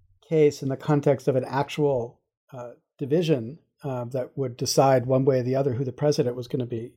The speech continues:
in either case. So I would rather have the Roberts Court think about this where it doesn't decide the president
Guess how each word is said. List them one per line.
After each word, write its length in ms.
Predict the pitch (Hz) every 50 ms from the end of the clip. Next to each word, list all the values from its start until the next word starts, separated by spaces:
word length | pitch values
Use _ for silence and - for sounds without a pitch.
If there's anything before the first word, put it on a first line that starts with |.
| _
in 160 | - 160 156
either 220 | 185 208 233 226 151
case. 380 | - - 127 113 123 - - -
So 200 | - - 175 156
I 140 | 143 170 202
would 120 | 254 269
rather 200 | 202 196 202 190
have 120 | 170 165 143
the 80 | 147
Roberts 380 | 135 147 151 156 156 165 147 -
Court 380 | - - 156 143 143 147 - - _ _ _ _ _ _ _ _ _ _ _ _
think 180 | - 170 175 165
about 320 | 170 147 151 139 135 -
this 420 | - 151 135 131 - - - - - _ _ _ _ _ _ _ _ -
where 180 | 160 160 151 147
it 120 | - -
doesn't 340 | - 190 170 185 170 156 -
decide 420 | - 147 - - 170 165 156 135
the 60 | 131
president 540 | 123 - - 208 214 196 156 117 117 120 -